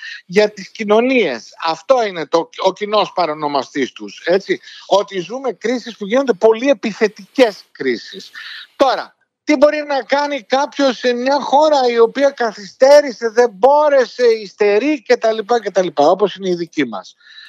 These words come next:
Το πρώτο πράγμα είναι να ξεκαθαρίσουμε δύο πολύ βασικά πράγματα. Το ένα είναι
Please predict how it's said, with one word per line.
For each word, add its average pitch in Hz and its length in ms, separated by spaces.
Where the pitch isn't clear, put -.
Το 247 160
πρώτο 330 480
πράγμα 196 680
είναι 311 320
να 269 140
ξεκαθαρίσουμε 233 1040
δύο 277 520
πολύ 254 300
βασικά 233 460
πράγματα. 110 580
Το 220 140
ένα 240 380
είναι 185 280